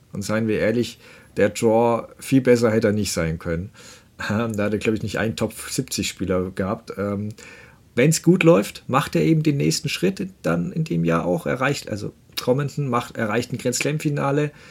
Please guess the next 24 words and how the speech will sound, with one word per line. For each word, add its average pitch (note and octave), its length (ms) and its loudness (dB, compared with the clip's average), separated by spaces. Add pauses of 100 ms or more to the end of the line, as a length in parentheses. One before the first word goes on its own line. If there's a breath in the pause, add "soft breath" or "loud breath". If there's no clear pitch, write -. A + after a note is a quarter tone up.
(220 loud breath)
Aber A#2 120 0
ich B2 120 -2
weiß C3+ 200 2
nicht, C3 140 2
ob A#2+ 60 4
er B2 60 0
dann B2+ 180 0
schon C3+ 120 -2
so C3 160 0
weit B2 220 0
ist C#3 160 0
oder A#2 160 2
gegen A#2+ 240 -2
wen B2+ 100 4
er B2+ 80 2
da A2+ 140 2
treffen A2 880 -4
müsste, C3 360 2
damit A#2 280 2
er A2+ 80 4
das A2 280 -2
dann G#2 220 0
direkt G2 280 -2
gewinnt. E2+ 420 -4